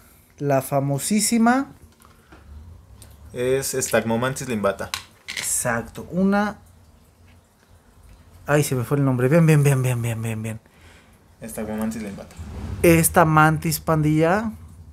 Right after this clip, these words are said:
Speaker 1: pues, al igual pertenece a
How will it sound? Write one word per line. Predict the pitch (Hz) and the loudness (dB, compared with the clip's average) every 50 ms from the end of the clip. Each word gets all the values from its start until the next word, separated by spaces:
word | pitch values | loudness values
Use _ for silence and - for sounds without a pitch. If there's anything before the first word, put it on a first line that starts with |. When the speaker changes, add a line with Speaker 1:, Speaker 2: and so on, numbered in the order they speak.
| - - - - - - - | -20 -20 -20 -20 -18 -4 0
Speaker 1:
pues, | 139 131 120 - - - - | 0 2 2 2 -2 -4 -4
al | - 123 131 123 123 | 0 2 2 4 4
igual | 127 127 135 156 185 175 160 170 180 185 185 | 2 2 4 4 6 6 6 6 4 0 -4
pertenece | 175 - 147 123 - - 131 127 135 139 131 - - 151 143 135 139 - - - - - - - - - - - - - - | -4 -4 -4 -4 -2 -2 -2 0 0 0 0 0 2 2 0 0 -2 -6 -14 -18 -20 -20 -20 -20 -20 -20 -20 -20 -20 -12 -4
a | 127 117 113 113 110 110 110 110 | -2 0 0 2 0 0 -2 -6